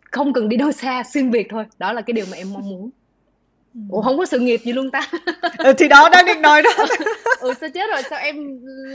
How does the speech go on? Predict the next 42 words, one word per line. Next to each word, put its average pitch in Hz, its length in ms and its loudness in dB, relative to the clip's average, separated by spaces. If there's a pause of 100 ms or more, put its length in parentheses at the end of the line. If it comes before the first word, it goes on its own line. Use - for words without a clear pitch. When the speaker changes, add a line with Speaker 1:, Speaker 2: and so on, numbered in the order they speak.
(320)
Speaker 1:
em 285 180 -6
lỡ 254 360 -4
vui 320 240 -6
quá 330 160 -2
rồi, 381 100 -2
em 294 140 -6
lại 240 120 -8
không 302 380 -16
nghĩ 240 220 -16
tới 311 160 -6
vấn 330 220 -14
đề 254 200 -8 (120)
ca 262 120 -8
hát 330 240 -8
của 339 60 -20
em. 302 400 -8
<laughs> 269 280 -8 (340)
Thôi, 311 140 -4
tính 330 100 -4 (120)
sau 349 300 -4
vậy, 233 220 -14 (120)
tới 311 140 -10
đâu 349 180 -8
hay 311 160 -14
tới 320 120 -14
đó. 302 260 -16 (260)
<laughs> 370 80 -16 (280)
Speaker 2:
Ừ. 233 260 -10 (460)
Không, 302 200 -2
thì 254 60 -6
mình 247 160 -6
thích 392 160 -2
cái 240 140 -2
tinh 262 140 -12
thần 214 180 -4
đấy 202 140 -8
kinh 311 160 -10
khủng, 208 240 -6 (140)
đúng 196 160 -6
không? 277 160 -2 (280)
Speaker 1:
<laughs> - 320 -12
Speaker 2:
Ờ, 233 680 -4